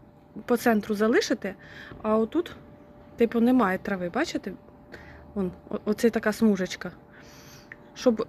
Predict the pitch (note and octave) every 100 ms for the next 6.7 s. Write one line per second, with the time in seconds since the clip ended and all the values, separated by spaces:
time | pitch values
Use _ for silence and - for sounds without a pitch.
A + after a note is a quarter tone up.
0 | - A#3+ B3+ D4 B3 A#3 B3 A3+ G3 F#3+
1 | F#3+ G3 G3+ F#3+ F#3+ G#3+ A#3+ F#3 E3+ -
2 | - - - A#3 B3+ - G#3 - G#3 -
3 | - A#3 A3+ F3+ G3 G#3 - A#3 G#3+ A3
4 | G#3 A3 G3+ G3 F#3 - F#3+ - - -
5 | - - - A3+ G#3+ B3 A#3 - G#3 G3
6 | G3 F#3+ G3 F#3 F3+ F3+